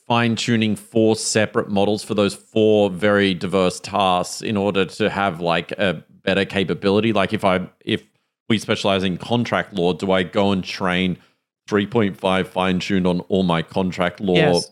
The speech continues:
Speaker 2: yes, I think you would, because you can tell it the things that it needs to identify, say, in analyzing a contract, or things it must include, or provide a specific output format for that kind of thing,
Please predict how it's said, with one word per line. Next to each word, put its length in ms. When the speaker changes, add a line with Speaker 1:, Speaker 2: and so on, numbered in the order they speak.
Speaker 2:
yes, 340
I 140
think 300
you 100
would, 320
because 500
you 120
can 360
tell 240
it 140
the 100
things 320
that 140
it 80
needs 280
to 360
identify, 760
say, 400
in 140
analyzing 520
a 60
contract, 540
or 80
things 260
it 100
must 360
include, 580
or 200
provide 420
a 60
specific 560
output 420
format 440
for 80
that 200
kind 220
of 80
thing, 380